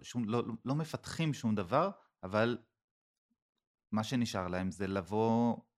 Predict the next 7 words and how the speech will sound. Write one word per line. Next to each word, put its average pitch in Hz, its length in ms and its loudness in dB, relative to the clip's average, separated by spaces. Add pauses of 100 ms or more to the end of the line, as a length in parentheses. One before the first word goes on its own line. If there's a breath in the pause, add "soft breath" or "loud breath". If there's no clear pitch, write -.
(300)
לשתף 92 420 -6
פעולה 107 340 0
עם, 90 240 -2
אה, 90 340 -6
חברות 92 460 -6
חיצוניות 131 760 -4
בעצם. - 320 -14